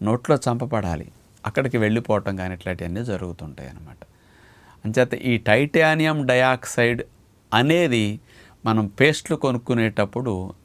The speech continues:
లేబుల్ మీద చూసుకోవాలి. టైటానియం డయాక్సైడ్ ఉన్న పేస్ట్లని మనం అలాంటి వాడకుండా,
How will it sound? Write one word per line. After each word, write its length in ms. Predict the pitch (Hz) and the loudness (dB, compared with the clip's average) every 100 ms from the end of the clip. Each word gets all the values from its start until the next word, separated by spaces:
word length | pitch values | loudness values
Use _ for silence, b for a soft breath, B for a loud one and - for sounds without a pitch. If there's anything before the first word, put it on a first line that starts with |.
| - | -4
లేబుల్ 440 | 104 127 147 143 | 2 2 4 2
మీద 180 | 127 110 101 | 2 0 -2
చూసుకోవాలి. 760 | - 139 - - 92 78 73 - _ b b b b b _ | -4 -4 -4 -4 -4 -4 -10 -12 _ b b b b b _
టైటానియం 680 | 123 131 143 147 147 151 147 127 | 4 4 4 4 4 2 0 2
డయాక్సైడ్ 680 | 120 127 127 - 131 120 | 4 4 2 0 2 2
ఉన్న 180 | 113 110 101 _ - | 2 0 -4 _ 0
పేస్ట్లని 520 | 151 175 - 175 127 | 2 2 0 -2 0
మనం 260 | 107 107 123 95 95 b b b b b _ | 0 0 -2 -4 -10 b b b b b _
అలాంటి 400 | 120 143 139 131 | 4 6 2 0
వాడకుండా, 720 | 113 104 135 156 160 151 131 | 2 4 4 2 0 2 2